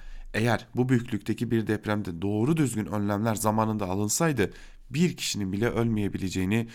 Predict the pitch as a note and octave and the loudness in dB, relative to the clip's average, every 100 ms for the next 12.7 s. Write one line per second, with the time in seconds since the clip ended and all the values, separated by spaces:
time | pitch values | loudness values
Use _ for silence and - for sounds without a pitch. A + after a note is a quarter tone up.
0 | - - A2+ A#2 A2 F#2+ F2+ - F#2 F2+ | -10 -2 2 2 2 0 0 -2 0 -2
1 | F2+ A2+ C#3+ B2+ - F#2 - - - - | -2 2 4 4 2 0 -2 -14 -20 -8
2 | G#2+ - D3+ C3+ G#2+ - F#2+ F#2 F2+ F#2 | -6 0 2 2 0 0 -2 0 -2 0
3 | G#2 B2 B2 - - - A2 - A2+ B2+ | 2 0 -2 -12 -6 -2 0 -2 0 0
4 | B2+ F2+ F2+ F#2 F#2+ F#2+ - F2 - - | 0 -4 -4 -4 -4 -6 -6 -6 -6 -6
5 | E2 - - - - _ F#2 G2+ G2+ - | -8 -8 -20 -20 -20 _ 2 2 2 2
6 | C3+ G2+ - - - G2+ A#2+ B2+ B2 A2+ | 4 2 -2 -8 -2 0 2 4 4 2
7 | G#2+ G#2+ A2+ A2+ G2 A2+ C#3+ B2 G2+ G2+ | 2 2 2 2 2 4 4 4 4 0
8 | F#2+ G2+ F#2+ F#2+ F2+ G2+ G2 A2+ C3 - | 2 2 2 0 2 2 4 4 4 -2
9 | - - - B2 A#2+ B2 D3 C3+ B2+ B2 | -18 -16 -4 2 2 4 4 2 2 2
10 | A2+ G2 G#2 A2+ A2+ D3 D3 - A#2+ D#3 | 2 2 2 2 2 2 0 -4 2 4
11 | B2 G#2 G2 G2 - G#2 - C3+ C3 G#2 | 4 2 0 -4 -4 -6 0 0 2 0
12 | - A#2 A2+ B2+ B2+ C3 A#2+ | 2 2 4 4 4 4 2